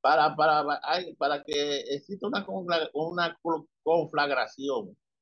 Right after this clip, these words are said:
de un, de una manera, eh, eh, apocalíptica, como se, se quiere prever, o se, o se ha pronosticado, tienen que, que do-, eh, haber dos líderes con la suficientemente cabeza caliente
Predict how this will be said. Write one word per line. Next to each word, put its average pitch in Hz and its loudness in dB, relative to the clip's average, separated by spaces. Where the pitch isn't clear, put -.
de 120 -6
un, 160 -6
de 139 -2
una 165 -2
manera, 156 -2
eh, 117 -4
eh, 113 -6
apocalíptica, 120 -4
como 110 -8
se, - -10
se - -20
quiere 135 -2
prever, 110 -2
o 117 0
se, 123 0
o 120 2
se 127 0
ha 143 2
pronosticado, 131 -8
tienen - -2
que, 170 0
que 160 4
do-, 160 2
eh, 135 0
haber 156 0
dos 165 2
líderes 143 -2
con 131 -6
la 123 -10
suficientemente 160 -4
cabeza 143 0
caliente 120 -4